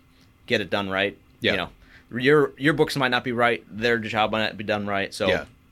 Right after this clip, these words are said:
Speaker 1: get it done now.
Speaker 2: Right.
Speaker 1: <laughs> You know?
Speaker 2: Yeah. I think you find yourself in a crisis moment.
Speaker 1: Yeah.
Speaker 2: Uh, and you start looking, right? Hey, taxes are due, or I'm, you know,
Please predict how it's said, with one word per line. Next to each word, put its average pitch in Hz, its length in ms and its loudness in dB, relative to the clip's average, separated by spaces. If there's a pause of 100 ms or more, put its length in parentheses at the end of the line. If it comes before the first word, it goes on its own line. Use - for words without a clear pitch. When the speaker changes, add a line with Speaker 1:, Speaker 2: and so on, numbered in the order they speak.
(100)
Speaker 1:
get 190 120 2
it 127 40 -2
done 104 140 -2
now. 95 260 0 (160)
Speaker 2:
Right. 87 220 2 (100)
Speaker 1:
<laughs> - 80 -6
You 180 240 2
know? 151 80 2
Speaker 2:
Yeah. 92 260 2
I 113 60 -4
think 135 160 2
you 113 100 4
find 110 200 0
yourself 95 240 0
in 85 60 -8
a 80 40 -10
crisis 90 400 -2
moment. 85 380 -6
Speaker 1:
Yeah. 76 160 -4 (180)
Speaker 2:
Uh, 78 400 -2
and 82 100 -8
you 82 120 -8
start 85 260 -4
looking, 80 300 -10
right? 80 280 -8
Hey, 95 140 -6
taxes 90 500 -6
are 82 80 -12
due, 82 300 -12
or 78 160 -6
I'm, 82 260 -12 (120)
you 90 100 -12
know, 71 320 -12